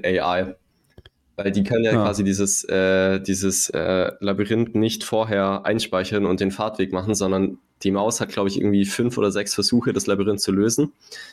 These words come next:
Speaker 2: Mhm.
Speaker 1: Und diese schnellsten, das sind quasi immer dann die letzten, wo sie gelernt hat, wie
Speaker 2: Ja.
Speaker 1: sie den Weg machen kann. Es kann
Speaker 2: Ja.
Speaker 1: aber sein, dass sie quasi nie bis ans Ziel gekommen ist in dem Lauf davor.
Speaker 2: Ja.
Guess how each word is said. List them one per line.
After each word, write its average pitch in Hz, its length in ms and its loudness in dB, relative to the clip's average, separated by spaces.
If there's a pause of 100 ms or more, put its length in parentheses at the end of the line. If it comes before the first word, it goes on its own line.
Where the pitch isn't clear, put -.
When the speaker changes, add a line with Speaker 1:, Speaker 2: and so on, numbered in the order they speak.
(640)
Speaker 2:
Mhm. 107 200 2
Speaker 1:
Und 107 240 2
diese 98 200 2
schnellsten, 123 460 0
das 110 140 0
sind 101 180 -2
quasi 101 240 -2
immer 107 160 0
dann 98 140 2
die 95 80 2
letzten, 92 520 -2 (380)
wo 98 140 0
sie 98 160 2
gelernt 104 360 0
hat, 107 140 -4
wie 110 60 4
Speaker 2:
Ja. 104 60 6
Speaker 1:
sie 101 100 2
den 98 160 0
Weg 98 180 0
machen 87 240 -2
kann. 90 260 -6 (720)
Es - 100 -8
kann 113 100 0
Speaker 2:
Ja. 113 60 2
Speaker 1:
aber 110 120 0
sein, 110 220 0
dass 104 140 -2
sie 104 100 0
quasi 101 260 0
nie 110 180 4
bis 104 180 -2
ans 98 200 0
Ziel 110 160 2
gekommen 104 320 0
ist - 140 -2
in 92 80 0
dem 90 100 0
Lauf 90 240 -2
davor. 87 460 -4 (1200)
Speaker 2:
Ja. 95 300 -2